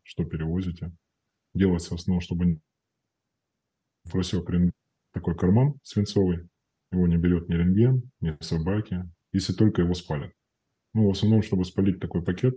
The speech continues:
то нужно уже знать, что там идёт оружие. Нужно конкретно прийти и перешмонать его. Были, конечно, и такие случаи, когда сдавали,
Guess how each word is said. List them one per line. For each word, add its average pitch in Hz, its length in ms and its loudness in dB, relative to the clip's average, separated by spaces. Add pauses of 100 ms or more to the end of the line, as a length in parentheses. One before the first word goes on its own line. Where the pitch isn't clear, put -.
(460)
то 98 80 -2
нужно 85 280 4
уже 85 160 0
знать, 90 240 2
что - 160 -20
там 80 200 -2
идёт 78 200 -4
оружие. 87 420 -2 (220)
Нужно 82 220 -8
конкретно 82 460 -6
прийти - 260 -8
и 85 40 -4
перешмонать - 540 -10
его. - 140 -14 (1120)
Были, 135 160 8
конечно, 98 380 2
и - 20 -4
такие 85 260 -2
случаи, 85 360 -6
когда 76 320 -8
сдавали, 85 360 -4